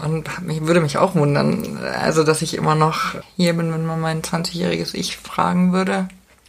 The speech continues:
Aber irgendwie, immer wenn ich weg war, längere Zeit, habe ich mich doch sehr gefreut, wieder nach Hause zu kommen, weil es irgendwie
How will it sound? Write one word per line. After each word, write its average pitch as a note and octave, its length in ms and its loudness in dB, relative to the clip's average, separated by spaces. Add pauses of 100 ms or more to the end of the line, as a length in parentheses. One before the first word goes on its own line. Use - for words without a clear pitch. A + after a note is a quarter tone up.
Aber F3 640 4 (1080)
irgendwie, G3+ 800 2 (1300)
immer G#3+ 240 6
wenn F#3+ 100 6
ich F#3+ 100 0
weg A3 160 2
war, A3+ 380 6 (640)
längere G3 500 4
Zeit, G3+ 460 0 (240)
habe F#3 140 0
ich F#3 160 -4
mich - 400 0
doch F#3+ 180 -2
sehr G#3 180 0
gefreut, A3 400 0
wieder G#3+ 120 2
nach F#3+ 240 0
Hause F#2 240 0
zu - 100 -4
kommen, - 800 -2
weil F3+ 200 2
es - 200 -2
irgendwie F#3+ 720 4